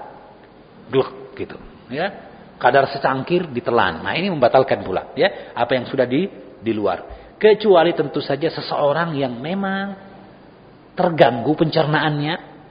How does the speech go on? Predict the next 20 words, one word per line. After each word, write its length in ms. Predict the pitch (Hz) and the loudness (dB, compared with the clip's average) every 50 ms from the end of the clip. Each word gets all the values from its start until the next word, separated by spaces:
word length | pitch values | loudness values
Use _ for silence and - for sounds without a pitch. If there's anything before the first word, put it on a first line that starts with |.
| - - - - - | -20 -20 -20 -12 -6
sehingga 320 | - 151 151 147 147 - - | -4 -2 2 0 0 0 0
terus-menerus 640 | - 175 208 226 214 - 175 160 156 175 190 180 - | 2 4 4 4 4 2 -2 0 2 2 2 2 0
mengeluarkan 640 | 165 156 151 151 147 147 147 143 - 175 175 - | 0 0 2 4 6 6 4 4 2 0 0 0
air 220 | - 156 170 156 156 | 2 0 2 2 2
li-, 240 | 151 170 220 247 - - - - - - - - - - - - - - - | 2 0 0 -2 -6 -12 -20 -20 -20 -20 -20 -20 -20 -20 -20 -20 -20 -14 -8
air 240 | - 156 156 147 139 | -2 0 0 0 0
liur. 500 | 160 190 202 180 156 131 - - - - 120 | 0 -2 -2 -2 -4 -4 -8 -14 -18 -14 -10
Ini 160 | 123 139 151 | -8 -8 -6
hukumnya 400 | 139 139 - 131 131 151 170 165 | -6 -8 -6 -6 -4 -4 -4 -4
seperti 320 | - - - - 127 147 135 | -6 -6 -10 -8 -6 -4 -4
hukum 240 | 127 - 160 143 | -2 -2 -2 -2
salasul 320 | - 147 151 156 - 185 180 | 0 0 0 0 0 -4 -4
baul, 320 | 185 220 214 185 185 185 - - - - - - - - - - - | -2 -2 -2 -2 -4 -6 -10 -16 -20 -20 -20 -20 -20 -20 -20 -20 -14
ya. 160 | - 185 240 - - - - - - - - 135 | -12 -10 -10 -10 -12 -20 -20 -20 -20 -16 -10 -8
Orang 240 | 143 160 160 147 | -6 -4 -4 -4
yang 160 | 139 135 131 - | -4 -4 -6 -4
keluar 320 | - 139 143 139 131 135 | -2 2 4 6 4 4
najis 400 | 139 131 127 135 180 190 - - | 4 0 -2 0 -2 -4 -4 0
terus 240 | - 147 190 185 - | 2 2 2 2 2
mene-, 240 | 165 156 175 226 | 0 0 0 0